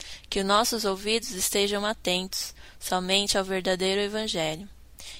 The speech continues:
e que possamos andar, assim como Provérbios quatro, vinte e seis ao vinte e sete diz, "Pondera a vereda de teus pés e todos os teus caminhos sejam bem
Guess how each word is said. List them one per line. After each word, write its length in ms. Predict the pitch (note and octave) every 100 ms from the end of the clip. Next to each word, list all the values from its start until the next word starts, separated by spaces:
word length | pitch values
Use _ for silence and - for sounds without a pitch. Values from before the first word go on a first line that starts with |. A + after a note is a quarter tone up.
| -
e 320 | - F#3 G3 -
que 100 | -
possamos 580 | G3 F#3+ - G3+ G#3 G#3+
andar, 560 | G3+ G3 E3+ E3 F#3 - - - -
assim 400 | F3 - - F#3
como 260 | - F#3+ F#3+
Provérbios 680 | G3 F#3 F#3 F3 E3+ E3+
quatro, 480 | - - F3+ F#3+ -
vinte 260 | G#3 F3+ F3+
e 60 |
seis 440 | - F#3 F#3 F#3 -
ao 140 | F#3
vinte 240 | F3+ F#3 F#3
e 20 |
sete 400 | - F3+ - F#3
diz, 460 | F3 E3 - - - - - - -
"Pondera 640 | F3 F3 F3 F3+ G3 G3 -
a 120 | F3+
vereda 480 | E3+ F3+ F3+ F3+ F3+
de 140 | -
teus 320 | - F#3 B3+
pés 500 | - G3 E3+ D#3+ - - - -
e 100 | -
todos 460 | - F#3 F3+ F3 F3+
os 100 | -
teus 240 | F#3 F#3
caminhos 440 | - F3+ F#3 F#3 F#3
sejam 380 | F#3 F3+ E3+
bem 240 | E3+ F3